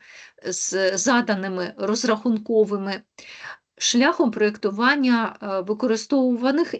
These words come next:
і надлишкових площ графічним способом приводять розташування меж у відповідність із заданими площами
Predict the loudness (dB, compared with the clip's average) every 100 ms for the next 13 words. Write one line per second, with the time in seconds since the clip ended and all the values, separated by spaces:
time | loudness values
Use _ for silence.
0 | -6 -2 0 0 -2 -2 0 0 -2 -6
1 | -2 2 4 4 2 0 0 0 0 0
2 | 0 -2 -2 -2 0 0 -2 -2 -6 -18
3 | -18 -2 2 4 4 4 4 0 -2 -6
4 | -4 -2 0 0 2 0 -2 -4 -2 -2
5 | -4 -4 -4 -4 -4 -2 -2 -2 -2 -4
6 | -6 -20 -20 -10 -8 -2 0 2 0 0
7 | -2 -2 0 2 0 -2 -2 -6